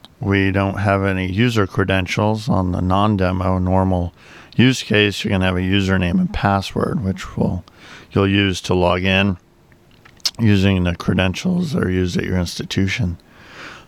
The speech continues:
Uh, you'll type the login button, and you'll be presented with a patient list,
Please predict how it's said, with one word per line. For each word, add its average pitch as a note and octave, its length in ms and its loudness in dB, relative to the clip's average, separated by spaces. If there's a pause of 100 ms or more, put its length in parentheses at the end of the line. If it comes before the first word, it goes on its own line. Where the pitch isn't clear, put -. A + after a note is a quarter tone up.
(360)
Uh, G2+ 320 4
you'll F#2+ 200 0
type G2 380 -2
the F#2 200 0
login F2+ 500 0
button, G2+ 480 0 (100)
and F#2+ 580 -2 (100)
you'll G2+ 260 2
be G2 200 0
presented A2 600 0
with G#2 600 4 (100)
a G2+ 420 0 (120)
patient - 500 0
list, - 600 -2